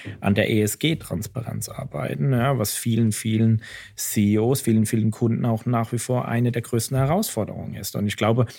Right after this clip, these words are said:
wir haben so viele auf der Innovationsseite zu bieten, was auch wirklich dann aber auch belastbar ist, was wir ja auch wirklich auf der,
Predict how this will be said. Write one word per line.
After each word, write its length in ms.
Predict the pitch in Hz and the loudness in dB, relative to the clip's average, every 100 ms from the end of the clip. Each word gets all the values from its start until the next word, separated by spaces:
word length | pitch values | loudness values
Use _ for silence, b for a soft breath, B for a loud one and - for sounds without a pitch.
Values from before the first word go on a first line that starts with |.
| B | B
wir 120 | 110 117 | 0 4
haben 140 | 123 | 4
so 260 | - - 247 | 2 0 -2
viele 560 | - 127 123 127 - - - | 0 2 2 0 -4 -8 -6
auf 180 | 123 | -4
der 120 | - 123 | -2 0
Innovationsseite 840 | 120 113 107 147 165 - 107 101 | 2 2 0 0 0 0 0 0
zu 140 | - 120 | -2 0
bieten, 220 | 113 117 | 2 2
was 160 | 120 | 2
auch 160 | - 123 | -2 -4
wirklich 640 | 127 113 190 233 - 95 - | 0 2 2 0 0 -2 -2
dann 280 | 104 101 - | 0 0 -2
aber 360 | 104 110 - | -4 -4 -2
auch 260 | 107 104 - | 0 0 2
belastbar 680 | 107 98 160 - - - - | 4 4 4 -2 -6 -6 -6
ist, 260 | - - | -6 -4
was 180 | - - | -4 -2
wir 80 | 110 | 0
ja 160 | 113 120 | 2 0
auch 180 | - | 0
wirklich 380 | 120 139 117 - | 2 2 0 -2
auf 180 | 113 110 | -4 -2
der, 160 | 113 | -2